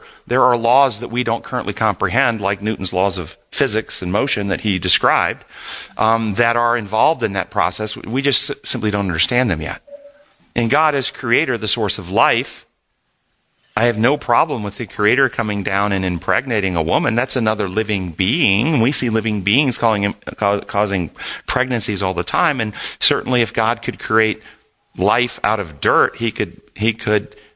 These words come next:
provide genetic material to cause a pregnancy to form and marry. That, that's not beyond our comprehension because we can do that today ourselves.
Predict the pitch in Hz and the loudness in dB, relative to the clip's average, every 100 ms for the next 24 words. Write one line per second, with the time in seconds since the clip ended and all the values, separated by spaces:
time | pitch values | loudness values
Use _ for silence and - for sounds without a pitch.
0 | _ _ _ - 113 101 107 107 101 107 | _ _ _ -4 0 2 2 2 0 0
1 | 117 110 - - - 123 120 95 101 - | 0 -2 -8 -6 0 4 4 4 2 0
2 | 104 98 - 101 101 98 92 113 117 120 | -2 -2 2 4 4 2 -2 0 -2 -2
3 | 104 95 92 - 85 95 107 127 123 73 | -4 -4 -4 -2 0 2 2 4 2 2
4 | 110 - 120 - - - 101 131 - 104 | -2 -4 -6 -6 -8 -4 0 0 0 -2
5 | 98 101 90 - 95 113 127 - 107 104 | 0 0 0 0 -2 0 -2 -2 -6 -4
6 | 104 104 156 - 110 113 104 - 110 95 | -4 0 -2 0 -2 0 -2 -2 0 2
7 | 95 - 113 101 - | 2 0 0 -2 -8